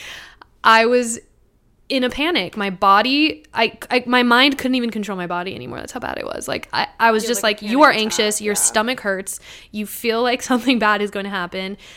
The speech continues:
Speaker 1: I instantly was having negative thoughts, like, "You need to stop podcasting. Like, you need to stop talking about everything. Like, th-, it's not worth it. This isn't worth it."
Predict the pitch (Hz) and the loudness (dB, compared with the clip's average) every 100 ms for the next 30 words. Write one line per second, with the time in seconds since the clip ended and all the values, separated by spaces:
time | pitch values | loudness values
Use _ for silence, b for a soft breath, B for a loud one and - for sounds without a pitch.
0 | B - 214 226 220 233 233 226 208 202 | B -6 -4 -4 -4 -4 -4 -4 -4 -4
1 | 196 190 196 202 190 190 - 220 214 196 | -6 -8 -6 -6 -4 -8 -6 -4 -4 -4
2 | - 185 202 185 185 180 196 185 180 180 | -4 -2 -4 -4 -6 -8 -10 -10 -12 -12
3 | 208 202 190 - - - 208 202 196 196 | -10 -8 -8 -8 -8 -8 -6 -6 -8 -10
4 | 196 190 180 165 - B B 196 208 220 | -10 -10 -10 -14 -18 B B -12 -6 -4
5 | 214 196 175 214 220 220 202 190 185 170 | -4 -6 -4 -4 -2 -4 -6 -10 -10 -8
6 | 202 220 208 208 | -8 -4 -4 -4